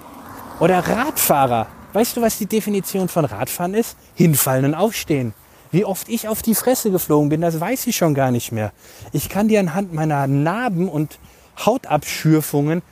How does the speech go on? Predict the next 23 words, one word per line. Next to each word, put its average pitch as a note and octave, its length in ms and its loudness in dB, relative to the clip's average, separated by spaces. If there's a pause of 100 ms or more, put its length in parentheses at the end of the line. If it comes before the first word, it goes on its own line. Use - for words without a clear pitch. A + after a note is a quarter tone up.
(180)
kann E3+ 160 -2
ich D#3+ 140 -4
dir D#3 160 2
sagen, D#3 300 -2
in C#3+ 120 -2
welchem C#3+ 320 0
Land F#3+ 300 -2
ich - 160 -6
geflogen B2+ 540 2
bin. A2 260 0 (880)
Manche F#3+ 400 0
Stürze G3 480 -2
waren E3 200 2
so, F#3+ 360 2
so D3+ 240 0
prägnant F#3 680 -2
wie D#3 200 2
in D3+ 100 -2
Amerika G3+ 680 2
oder D3+ 280 2
wie D3 80 2
in C#3+ 100 0
Spanien, F#3+ 560 2